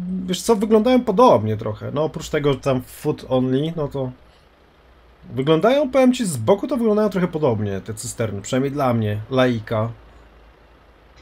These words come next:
E, pali, jak możesz, to napisz, czym one się różnią.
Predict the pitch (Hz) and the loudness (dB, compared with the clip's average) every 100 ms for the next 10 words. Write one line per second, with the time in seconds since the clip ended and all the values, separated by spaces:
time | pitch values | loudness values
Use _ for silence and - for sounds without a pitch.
0 | - 117 117 123 117 110 127 123 127 120 | -12 -8 -4 -2 -2 0 0 0 -4 -6
1 | - 135 185 226 254 185 254 247 120 - | -8 0 2 2 0 2 2 2 -2 -4
2 | 127 127 127 123 131 113 110 120 185 | -2 0 0 0 -2 -2 -4 -6 -6